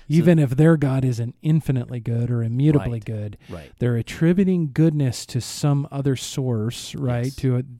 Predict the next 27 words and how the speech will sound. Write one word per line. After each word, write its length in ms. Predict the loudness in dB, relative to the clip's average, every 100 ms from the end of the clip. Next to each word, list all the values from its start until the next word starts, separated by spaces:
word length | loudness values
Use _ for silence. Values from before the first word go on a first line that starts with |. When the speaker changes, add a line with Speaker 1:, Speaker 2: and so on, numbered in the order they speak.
| -6
Speaker 2:
to 140 | -4
God. 400 | 0 -2 -2 -8 -14 _ _ _ _ _ _
And, 520 | 2 4 4 2 -2 -2
um, 380 | 0 0 -2 -2
the 200 | -2 -2
evil 440 | -2 2 4 4
that 160 | 4 2
we 120 | 0
see 200 | -2 -2
in 100 | 0
the 80 | 0
world 460 | 0 0 0 -2 -4 _ _ _ _
is 220 | 2 4 6
a 60 |
result 500 | 6 6 4 2 0
of 440 | -2 0 2 0 -4 _ _ _ _ _ _
the 120 | 0
human 580 | 0 2 4 6 6 4
beings, 600 | 4 4 4 2 0 -4 -10 -4
the, 340 | 0 4 2
the 140 | 4 0
creation 880 | 2 2 4 4 4 2 0 0 -2
of 300 | -4 -4 0
this, 300 | 0 0 -8 _ _ _ -20 -10
uh, 360 | -4 -2 -2 -6 -10
good 300 | 2 4 4 2
God 540 | 0 2 0 0 -2